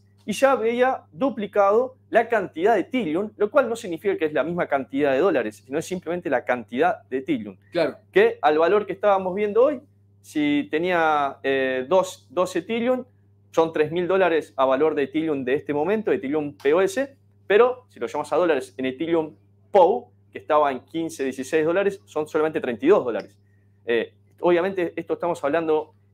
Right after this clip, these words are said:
Speaker 1: en este momento, donde se están dando estas primeras horas de, de este pasaje de Proof of Work a Proof of Stake,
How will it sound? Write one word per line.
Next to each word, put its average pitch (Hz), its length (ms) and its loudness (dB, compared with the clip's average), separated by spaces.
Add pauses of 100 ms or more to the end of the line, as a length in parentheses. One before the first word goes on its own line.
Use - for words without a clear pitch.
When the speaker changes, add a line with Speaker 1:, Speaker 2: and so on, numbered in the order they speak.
(140)
Speaker 1:
en 143 180 0
este 190 240 -2
momento, 156 440 -2
donde 135 180 -6
se 135 100 -10
están 185 340 -2
dando 185 240 -4
estas - 220 -10
primeras 156 460 -4
horas 160 340 -2 (320)
de, 127 580 0 (260)
de 123 160 -4
este 147 300 0
pasaje 156 640 -4 (220)
de 131 120 -4
Proof 151 260 -4
of 131 140 -2
Work 160 240 -2 (100)
a 127 180 0
Proof 151 220 -8
of - 120 -12
Stake, 285 360 -4